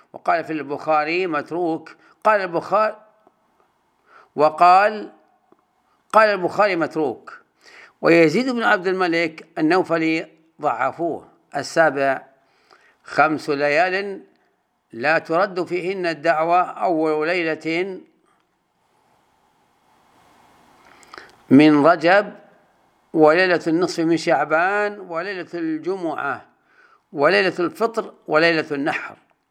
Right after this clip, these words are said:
موضوع. خرج ابن عساكر من طريق أبي سعيد بن دار بن عمر بن محمد الروياني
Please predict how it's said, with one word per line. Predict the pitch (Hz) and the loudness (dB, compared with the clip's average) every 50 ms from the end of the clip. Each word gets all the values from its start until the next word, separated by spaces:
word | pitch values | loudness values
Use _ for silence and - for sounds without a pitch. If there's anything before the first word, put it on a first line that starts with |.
| _ | _
موضوع. | - 139 135 135 151 196 202 175 120 - - _ _ _ _ _ _ _ _ _ _ _ _ _ _ _ _ _ _ - | -8 -6 -6 -4 -2 -2 -2 -2 -4 -6 -10 _ _ _ _ _ _ _ _ _ _ _ _ _ _ _ _ _ _ -6
خرج | - 175 208 208 | -4 -2 -2 -2
ابن | 196 185 190 | -2 0 0
عساكر | 185 185 165 - 214 226 226 220 - 196 202 196 | 0 -2 0 0 0 0 0 -2 -4 -6 -6 -4
من | 196 190 185 185 170 | -2 -2 -2 -2 -2
طريق | - 180 190 214 208 202 196 190 | -2 -2 0 0 -2 -2 -4 -6
أبي | 196 190 180 180 180 165 | -6 -4 -2 -2 -4 -4
سعيد | - 175 170 170 190 202 202 190 165 156 - - _ _ _ _ _ _ _ - | -4 -6 -6 -6 -4 -4 -4 -6 -6 -10 -16 -20 _ _ _ _ _ _ _ -4
بن | 165 170 165 | -4 -2 0
دار | 170 185 208 214 208 185 | 2 2 2 0 0 -2
بن | 165 160 151 | -4 -4 -4
عمر | 127 147 175 175 165 151 156 170 185 190 180 165 - - 160 | -4 -4 -2 0 0 2 2 0 0 -2 -6 -12 -16 -18 -14
بن | 147 143 143 | -12 -10 -10
محمد | 139 123 - - 170 190 175 170 165 160 147 151 | -8 -8 -6 -6 -6 -6 -4 -2 -2 -2 0 -2
الروياني | 143 139 143 143 143 139 147 170 185 175 160 151 156 156 156 - - - | -2 -2 -4 -6 -6 -4 -2 -2 -2 -2 -2 -4 -4 -6 -6 -8 -14 -20